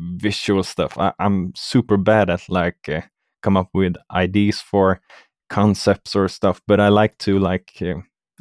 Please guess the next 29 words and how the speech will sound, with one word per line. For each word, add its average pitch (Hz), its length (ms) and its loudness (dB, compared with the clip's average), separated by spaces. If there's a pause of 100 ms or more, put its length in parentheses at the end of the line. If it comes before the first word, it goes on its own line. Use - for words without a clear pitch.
(160)
do 131 360 4 (320)
things. - 420 -8 (480)
Well, 98 260 0 (500)
I'm 92 200 -6 (120)
kind 98 160 0
of 92 100 -2
bad 92 220 2
at 90 80 -2 (200)
build 104 220 2
stuff - 460 -4
too, 120 240 2
but 104 180 2 (300)
I 90 60 -2
like 95 200 0
to, 82 240 -6 (460)
uh, 62 260 -8 (400)
hire 131 380 2
people 90 500 -2
that 85 160 -6
can 90 200 -4
build 82 280 -6
stuff. - 380 -10
<laughs> - 580 -2
So 117 60 4
I 110 80 4
like 110 220 4
to 110 120 -4
be 107 60 4
a 104 40 0